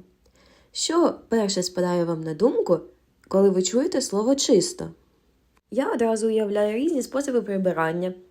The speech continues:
і різні засоби для прибирання. А тепер поговоримо про пусто.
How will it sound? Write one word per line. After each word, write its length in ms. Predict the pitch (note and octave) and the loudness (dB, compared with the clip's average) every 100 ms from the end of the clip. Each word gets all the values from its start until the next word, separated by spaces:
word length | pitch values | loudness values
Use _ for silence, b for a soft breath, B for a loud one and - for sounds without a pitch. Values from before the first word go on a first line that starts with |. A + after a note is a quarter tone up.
| B B B | B B B
і 140 | F#3+ | 2
різні 280 | G3+ C4+ E4 | 4 4 2
засоби 560 | A3+ F3+ F3 A#3 A3+ B3 | 2 2 2 0 2 2
для 200 | D3+ C#3+ | 2 -4
прибирання. 760 | F3 F#3+ C#4+ C#4 G3+ G3 A3 A#3 - _ _ _ _ _ _ | 0 2 2 2 0 -2 -4 -8 -18 _ _ _ _ _ _
А 120 | G#3 | -4
тепер 380 | G3+ F#3+ F#3+ A3 | -4 -2 -2 -2
поговоримо 640 | C#4+ D4+ G#3 F#3+ G3+ B3+ | -2 0 0 -2 -2 -4
про 180 | C#4 E4 | -2 -2
пусто. 560 | - A#3 F3+ - E3+ | 0 0 0 -2 -6